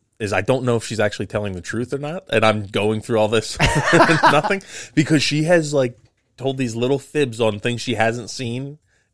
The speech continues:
or, or not for years. We've, we've, like, I guess, known each other for almost eight years, so it's, for years she's had me going. She had me convinced she'd never seen The Sandlot, but would constantly quote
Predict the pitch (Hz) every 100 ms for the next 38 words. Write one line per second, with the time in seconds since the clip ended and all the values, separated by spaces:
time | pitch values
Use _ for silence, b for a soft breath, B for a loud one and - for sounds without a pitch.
0 | - 117 113 - 117 113 113 - 139 175
1 | 117 139 127 117 123 117 120 110 113 107
2 | - _ _ 113 107 104 107 110 110 104
3 | 107 104 110 104 101 98 _ _ _ _
4 | _ 107 110 110 110 123 131 b b b
5 | b - 117 110 104 - - B B B
6 | B _ - 139 196 185 104 - 135 120
7 | 131 131 113 123 113 - 196 196 135 131
8 | 117 110 107 123 - 110 113 110 120 95
9 | - 120 143 110 101 - b - 147 135
10 | 113 - 180 190 123 101 - 156 147